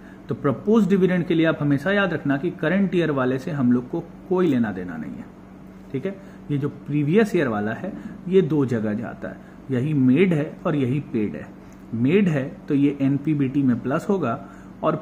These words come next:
पेड जो है, वो financing में minus होगा। तो यही मेड है, यही पेड है, यही एनपीबीटी में plus करना है, और यही financing में dividend paid के नाम से minus करना है, इससे कोई लेना देना नहीं है।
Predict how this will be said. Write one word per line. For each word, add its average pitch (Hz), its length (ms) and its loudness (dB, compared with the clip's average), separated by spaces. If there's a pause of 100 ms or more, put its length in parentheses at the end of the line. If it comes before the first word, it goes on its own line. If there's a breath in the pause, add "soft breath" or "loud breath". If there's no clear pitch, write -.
(100)
पेड 180 320 6
जो 127 140 2
है, 127 220 -4
वो 170 160 -2
financing 123 600 2
में 165 120 -2
minus 107 460 -4
होगा। 80 220 -14 (320 loud breath)
तो 131 60 -4
यही 120 260 0
मेड 180 340 0
है, 208 180 -2
यही 127 240 0
पेड 170 300 0
है, 175 100 -4 (200)
यही 170 240 -2
एनपीबीटी 160 600 0
में 156 140 0
plus 143 280 -2
करना 165 300 0
है, 123 200 -2 (280 loud breath)
और 175 100 2
यही 170 160 2
financing 139 600 0
में 160 120 -2
dividend 131 400 2
paid 123 220 0
के 139 80 -2
नाम 123 200 0
से 180 140 -4
minus 104 380 -2
करना 90 280 -10
है, - 120 -14
इससे - 320 -8 (180)
कोई 190 240 6
लेना 120 220 2
देना 85 240 -6
नहीं 67 160 -8
है। - 100 -14